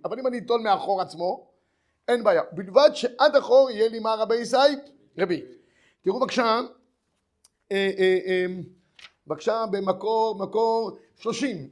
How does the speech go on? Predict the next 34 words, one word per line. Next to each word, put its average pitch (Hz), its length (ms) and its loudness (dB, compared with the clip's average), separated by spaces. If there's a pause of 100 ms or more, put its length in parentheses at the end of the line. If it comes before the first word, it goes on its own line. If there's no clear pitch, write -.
את 190 120 -4
האלקוט 196 420 -4
יוסף. 196 260 -6 (580)
בזה 196 120 0
נסיים 220 220 -2
את 214 60 -10
השיעור 196 320 -6
היום. 262 200 6 (160)
"אין 285 180 8
נוטלים 269 300 -4
ידיים 214 300 0
מכלי 226 300 -8
נקוב, 226 500 -6 (160)
או 196 80 -2
סדוק, 202 460 -6
או 208 60 0
שבור. 180 420 -6 (520)
ואם 320 340 2 (100)
ניקב 262 420 0
הכלי 247 280 -2
בכונס 269 800 -2
משקה", 202 280 -8 (100)
דהיינו 214 480 0
שהמשקים 180 720 -10
יכולים 214 280 -8 (120)
להיכנס 208 440 -8
מבחוץ 214 380 -8
ובפנים, 151 400 -14 (640)
"הוא 240 140 -2
מחזיק 240 520 0
רביעית 254 440 -2
מן 254 140 -4
הנקב 277 440 0
ולמטה, 160 560 -6